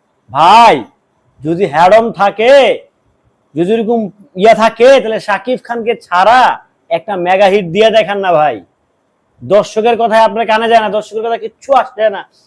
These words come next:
ঠিক আছে ভাই, বুঝলাম, যদি সেই head on-টা থাকে, তাহলে শাকিব খানকে ছাড়া আসেন না দেখি,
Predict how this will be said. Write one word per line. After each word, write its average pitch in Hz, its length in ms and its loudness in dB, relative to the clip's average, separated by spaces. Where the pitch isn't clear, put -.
ঠিক 214 220 -4
আছে 262 180 2
ভাই, 247 180 4
বুঝলাম, 185 500 -4
যদি 202 160 -6
সেই 220 200 -4
head 190 160 -4
on-টা 220 240 0
থাকে, 233 420 0
তাহলে - 420 -12
শাকিব 185 440 -8
খানকে 226 200 -8
ছাড়া 202 260 0
আসেন 202 280 -2
না 214 120 -4
দেখি, 190 400 -6